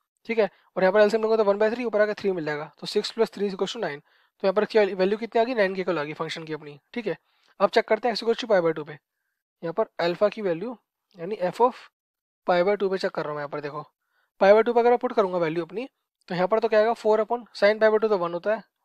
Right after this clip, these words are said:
प्लस वन upon वन minus sin पाई by टू वन, वन minus वन ज़ीरो, और वन upon ज़ीरो इन्फिनिटी हो जाएगा, तो यानी इसकी वैल्यू अपनी इन्फिनिटी आ रही है।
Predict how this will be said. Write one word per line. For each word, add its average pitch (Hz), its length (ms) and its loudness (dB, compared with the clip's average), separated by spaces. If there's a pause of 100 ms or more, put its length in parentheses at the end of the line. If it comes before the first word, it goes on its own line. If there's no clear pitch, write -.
(160)
प्लस 196 300 -4
वन 185 180 -4
upon 202 260 -4 (460)
वन 196 140 0
minus 185 300 -2
sin 214 180 4
पाई 208 140 6
by 202 120 2
टू 202 100 0
वन, 233 220 -2
वन 190 200 -2
minus 196 220 -2
वन 208 120 -2
ज़ीरो, 190 260 0 (420)
और 185 100 4
वन 202 160 8
upon 226 180 6
ज़ीरो 214 180 0
इन्फिनिटी 202 360 0
हो 165 60 0
जाएगा, 147 220 -2
तो 180 140 -8
यानी 190 220 -2
इसकी - 180 -4
वैल्यू 214 160 4
अपनी 240 120 -6
इन्फिनिटी 202 360 -2
आ 151 100 -2
रही 139 140 -14
है। 139 100 -10